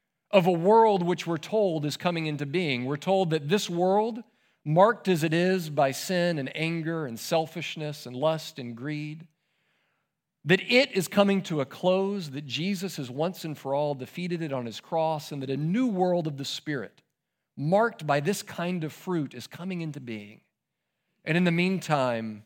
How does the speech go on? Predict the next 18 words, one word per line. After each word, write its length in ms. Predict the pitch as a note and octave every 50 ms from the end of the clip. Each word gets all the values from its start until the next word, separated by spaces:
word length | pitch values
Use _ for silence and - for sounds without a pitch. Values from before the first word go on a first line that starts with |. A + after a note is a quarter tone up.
| _ -
you 180 | E3+ D3+ F#3
and 120 | F#3 E3 D3+
me, 220 | D3 C#3 B2 G#2+
ordinary 540 | G#2 - F3 E3+ F3+ F3 F#3 F3+ F3 E3+ D#3+
people, 320 | D3 - A2+ G2+ _ - _ _ _ _ _ _ _ _ _ _ _ _ _ _ _ _ _ _ _ _ _ -
serve 400 | - - - G3 F3+ F3+ F3+ D3
in 60 | D3+
our 140 | D3 C#3 C#3
world 440 | C#3 C3 C#3 D3 D3 D3 C#3+ C#3 B2+
as 100 | B2 A#2+
a 60 | B2
kind 260 | - C#3+ C#3 C#3 C#3
of 100 | C3+ B2
a 40 | A#2+
foretaste 800 | - - D3 D3+ C#3+ D3 - G#2+ G2+ G2 - - - - - _ _ _ _ _ _ _ _ _ _ _ _ _ _ _ _
of 140 | - C#3 A#2+
that 200 | C3 B2+ B2+ B2+
kingdom. 400 | - A2+ G#2+ G2+ G2+ G#2+ A2+ A#2